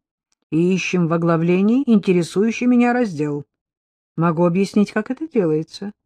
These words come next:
«Разберемся», — уловив скрытую иронию, надула губки Ленка, присела на скамейку и раскрыла книгу.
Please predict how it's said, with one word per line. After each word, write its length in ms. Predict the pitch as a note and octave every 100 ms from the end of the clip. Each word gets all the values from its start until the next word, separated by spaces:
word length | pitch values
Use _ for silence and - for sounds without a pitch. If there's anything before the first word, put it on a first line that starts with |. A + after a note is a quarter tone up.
| _ _ _ _ _ _ _ _ -
«Разберемся», — 960 | D#4+ C#4+ C4+ C#4 B3+ A3 G3 - - - _ _ _ _ _ _ -
уловив 480 | F3+ F3+ F3 E3 _ _
скрытую 520 | - - F#3 E3+ E3
иронию, 360 | E3+ E3 D#3+ E3
надула 380 | E3+ D#3+ E3+ E3
губки 320 | E3 D#3+ E3+
Ленка, 480 | D#3+ D#3+ D#3+ - B3 _ _ _ _
присела 500 | G3+ G3+ - F3+ E3+
на 140 | D#3+
скамейку 540 | - F3 F3 G#3+ - F3+
и 20 |
раскрыла 460 | D#3 - E3+ D#3
книгу. 360 | D3 C3+ A#2+